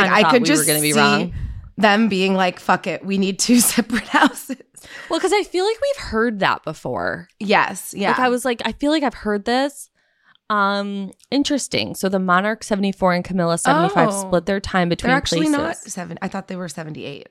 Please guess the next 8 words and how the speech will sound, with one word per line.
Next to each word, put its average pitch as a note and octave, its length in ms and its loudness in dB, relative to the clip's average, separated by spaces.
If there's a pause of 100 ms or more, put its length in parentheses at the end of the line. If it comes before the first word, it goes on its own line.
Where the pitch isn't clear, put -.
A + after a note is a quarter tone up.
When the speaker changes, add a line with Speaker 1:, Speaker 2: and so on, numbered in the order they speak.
Speaker 2:
Apologies. D#3+ 760 -12 (140)
Speaker 1:
Oh, A3+ 260 -4
Speaker 2:
Redacted. F#3 260 -2
Speaker 1:
it's D#3 100 -2
okay. F3+ 360 -2 (300)
Redacted. G3+ 520 0
<laughs> - 40 -20
Redacted. F#3 580 0